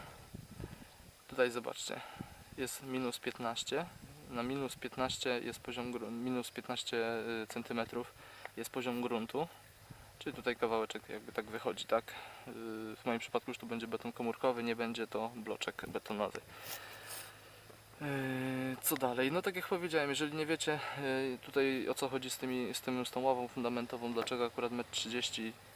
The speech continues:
w ziemi, a tam wychodzi jakieś sto szesnaście, obejrzyjcie sobie film,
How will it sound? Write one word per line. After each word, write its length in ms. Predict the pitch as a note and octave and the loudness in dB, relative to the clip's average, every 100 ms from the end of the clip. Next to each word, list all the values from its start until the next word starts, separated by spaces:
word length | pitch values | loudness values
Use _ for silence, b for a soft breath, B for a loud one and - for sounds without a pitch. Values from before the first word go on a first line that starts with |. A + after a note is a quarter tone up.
| - - | -18 -12
w 80 | A#2 | -6
ziemi, 340 | A#2+ C3 C3+ A#2+ | 4 4 6 6
a 80 | |
tam 160 | A#2+ A#2 | 6 2
wychodzi 260 | A2+ A#2+ A2+ | 0 -4 -4
jakieś 200 | A#2+ - | -2 -2
sto 140 | - | -2
szesnaście, 460 | A2+ - C3 - A#2+ | -2 2 2 4 4
obejrzyjcie 420 | A#2+ B2 B2 A2+ | 4 2 -2 -2
sobie 220 | A#2+ A#2 | 0 0
film, 260 | - B2 | 2 0